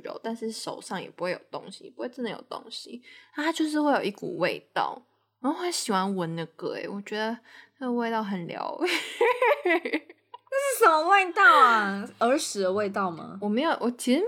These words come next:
Speaker 1: 有闻过耳屎到底是什么味道，因为我耳屎都是干干的那种，我觉得没有，而且又很小，我没有闻过耳屎的味道。
Speaker 2: 那你要不要形容一下那是什么味道？是臭的吗？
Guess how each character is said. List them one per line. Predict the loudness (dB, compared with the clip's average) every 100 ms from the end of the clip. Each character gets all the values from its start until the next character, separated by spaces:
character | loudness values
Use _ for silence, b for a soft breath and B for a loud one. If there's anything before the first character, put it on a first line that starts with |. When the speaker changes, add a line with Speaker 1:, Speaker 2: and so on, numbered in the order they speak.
| 4
Speaker 1:
有 | 4
闻 | 4 2
过 | 2 2
耳 | 2 0
屎 | 0 -6
到 | -2 -2
底 | -2
是 |
什 | -8 -10
么 | -14 -8
味 | -8 -6
道， | -6 -4
因 | -2
为 |
我 | -2 -4
耳 | -4 -4 -4
屎 | -6
都 | -6
是 | -6
干 | -6 -6 -4 -4
干 | -6
的 | -6
那 | -8
种， | -8 -8
我 | -10
觉 | -6 -4
得 |
没 | -2
有， | -4 -6
而 | -4
且 | -2 0
又 | 0 0
很 | -2
小， | -6 -8 -10 -12
我 | -10
没 | -8
有 | -6
闻 | -6 -8
过 | -6 -6
耳 | -6
屎 | -8 -12 -14
的 |
味 | -12 -12
道。 | -12 -16 -16 b b b b b b b _
Speaker 2:
那 | -4 -2
你 | 4
要 |
不 | 6
要 | 6
形 | 2
容 | -2 -2
一 |
下 | -2
那 | -4
是 | -4
什 | -6
么 | -6
味 | -8 -10
道？ | -12 -14 -14 -20 _
是 | -16
臭 | -8 -4 0 2
的 | 2
吗？ | -2 -6 -10